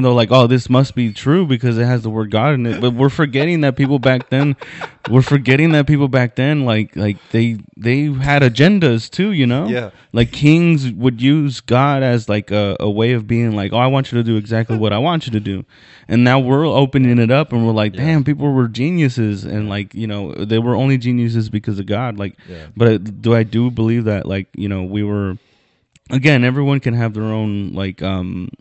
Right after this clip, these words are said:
Speaker 1: like, ideas or, and stuff like that. Mine is just, like, I, I'm, I believe God is,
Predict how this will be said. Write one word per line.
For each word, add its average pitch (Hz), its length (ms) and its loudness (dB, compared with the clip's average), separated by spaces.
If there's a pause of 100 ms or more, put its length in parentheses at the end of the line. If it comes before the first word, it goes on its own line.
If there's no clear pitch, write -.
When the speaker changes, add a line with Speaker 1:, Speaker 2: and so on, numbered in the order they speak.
(200)
Speaker 1:
like, 101 160 -6
ideas 110 840 0
or, 82 80 -6
and 104 240 -6
stuff 101 160 -6
like 98 120 -4
that. 98 140 -4
Mine 110 260 -4
is 104 180 -4
just, 101 180 -12
like, 80 160 -10
I, 92 60 -6
I'm, 104 400 -2
I 123 100 2
believe 143 340 0
God 123 260 -2
is, 110 260 -6